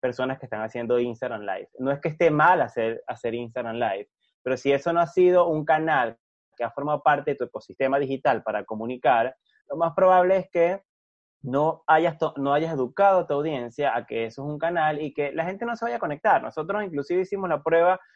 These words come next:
de gente que tenía muchísimos seguidores y habían dos personas conectadas.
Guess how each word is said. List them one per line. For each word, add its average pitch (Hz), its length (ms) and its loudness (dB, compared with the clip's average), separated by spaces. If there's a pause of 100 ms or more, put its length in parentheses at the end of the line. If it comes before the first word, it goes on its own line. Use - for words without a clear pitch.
de 143 120 0
gente 151 260 -2
que 175 80 -4
tenía 151 320 -4
muchísimos 180 640 -6
seguidores 151 480 0
y 165 80 -2
habían 139 320 0
dos 151 180 2
personas 151 320 -6
conectadas. 117 520 -2